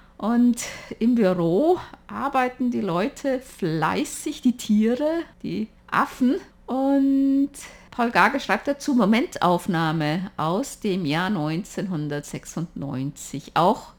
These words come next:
zweitausendeinundzwanzig noch gültig. Es hat sich einiges verändert. Und zwar steht hier Deutsche Abteilung der Stimme des freien China.“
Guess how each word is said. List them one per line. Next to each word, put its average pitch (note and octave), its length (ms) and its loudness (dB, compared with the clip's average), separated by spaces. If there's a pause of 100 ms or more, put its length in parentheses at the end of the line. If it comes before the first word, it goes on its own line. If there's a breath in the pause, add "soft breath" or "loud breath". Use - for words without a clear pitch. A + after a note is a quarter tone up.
zweitausendeinundzwanzig G3 1160 -2
noch C#4 160 -2
gültig. E4 600 -2 (160)
Es - 200 -4 (140)
hat - 260 -2
sich - 220 -2
einiges B3+ 380 2
verändert. - 720 -4
Und - 160 -8
zwar A3 500 -2
steht B3 300 -6
hier B3+ 200 -4
Deutsche A#3 280 -2
Abteilung A3 580 0
der G#3 80 -2
Stimme C4+ 400 2
des A3 180 -4
freien E3 280 -4
China.“ G3 400 -2